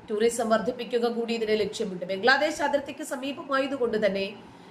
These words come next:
കൈലാഷ് ഷഹറിന്റെ തന്ത്രപരമായിട്ടുള്ള സ്ഥാനം, നിരീക്ഷണം, ദ്രുതഗതിയിലുള്ള, ആ, വിഭവ സമാഹരണം, സേനാവിന്യാസം തുടങ്ങിയവയൊക്കെ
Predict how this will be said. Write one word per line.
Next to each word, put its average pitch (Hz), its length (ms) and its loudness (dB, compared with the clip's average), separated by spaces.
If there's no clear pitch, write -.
കൈലാഷ് 269 360 6
ഷഹറിന്റെ 277 360 4
തന്ത്രപരമായിട്ടുള്ള 262 1600 4
സ്ഥാനം, 220 360 0
നിരീക്ഷണം, 226 560 -4
ദ്രുതഗതിയിലുള്ള, 220 1000 -2
ആ, 214 80 4
വിഭവ 233 440 2
സമാഹരണം, 247 800 4
സേനാവിന്യാസം 247 920 4
തുടങ്ങിയവയൊക്കെ 214 920 0